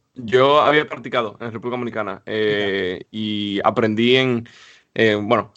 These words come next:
Speaker 1: en sexto grado me pusieron en una escuela como bilingüe, que era más inglés que otra cosa, y,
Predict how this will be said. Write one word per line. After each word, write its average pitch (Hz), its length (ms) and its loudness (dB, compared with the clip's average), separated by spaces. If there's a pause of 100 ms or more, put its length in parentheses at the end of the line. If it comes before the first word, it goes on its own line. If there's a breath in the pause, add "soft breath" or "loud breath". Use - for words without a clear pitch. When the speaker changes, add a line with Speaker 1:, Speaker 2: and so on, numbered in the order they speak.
Speaker 1:
en 120 280 -2 (280)
sexto - 520 0
grado 147 440 4
me 123 220 -2
pusieron 120 320 -2
en 135 40 0
una 131 80 0
escuela 123 340 2
como 113 200 0
bilingüe, 127 460 -4
que - 120 -6
era 120 80 2
más - 600 -4
inglés 110 360 -4
que 120 80 -6
otra 107 120 -4
cosa, 143 380 -2
y, 104 400 -2